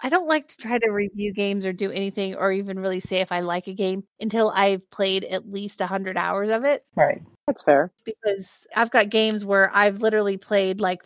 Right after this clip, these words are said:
Speaker 1: five minutes of the game or, like, maybe ten minutes because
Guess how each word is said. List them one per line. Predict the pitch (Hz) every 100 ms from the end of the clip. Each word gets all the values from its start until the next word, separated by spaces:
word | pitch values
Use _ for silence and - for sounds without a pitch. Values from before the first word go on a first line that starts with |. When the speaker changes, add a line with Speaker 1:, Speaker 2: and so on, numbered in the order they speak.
| _ -
Speaker 1:
five | 190 190
minutes | 185 190 180 190
of |
the | 180
game | 180 175 - 175 _
or, | 202 190
like, | 196 185 196
maybe | 185 180
ten | - 202
minutes | 180 180 175 - - -
because | 214 220 196